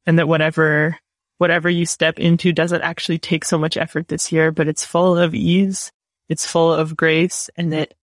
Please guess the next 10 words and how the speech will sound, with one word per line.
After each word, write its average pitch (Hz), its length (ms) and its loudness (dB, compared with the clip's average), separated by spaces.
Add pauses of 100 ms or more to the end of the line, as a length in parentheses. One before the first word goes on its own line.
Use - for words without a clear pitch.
(120)
comes 175 380 2
from 175 140 2
opening 160 400 2
our 156 200 0
eyes, 156 500 2
from - 160 0
opening 160 400 2
our 156 160 2
ears, 151 560 2
from, 151 320 -2